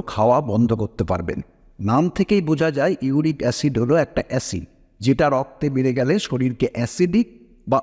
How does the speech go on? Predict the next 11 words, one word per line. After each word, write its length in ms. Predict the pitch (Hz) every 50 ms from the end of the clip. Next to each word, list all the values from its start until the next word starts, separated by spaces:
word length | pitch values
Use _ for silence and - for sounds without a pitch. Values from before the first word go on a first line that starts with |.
| - 156
অম্লীয় 400 | 160 185 208 214 214 214 196 165
করে 200 | - 120 113 107
তোলে। 280 | - - 90 87 82 73 - - _ _ _ _ _ -
অতএব 420 | - 123 123 - 165 180 202 214 - -
আমরা 280 | - 123 131 139 135 135 117 95
যত 260 | - 135 143 - - 208 208
বেশি 300 | 202 214 202 - - 214 -
অ্যাসিডিক 540 | - 127 139 139 - - 190 175 185 175 - -
খাবার 320 | - - 156 160 202 202
খাবো, 300 | 180 - - 127 101 92 90 - - _ - - _ _
ততই 420 | - 101 110 - - 147 151 185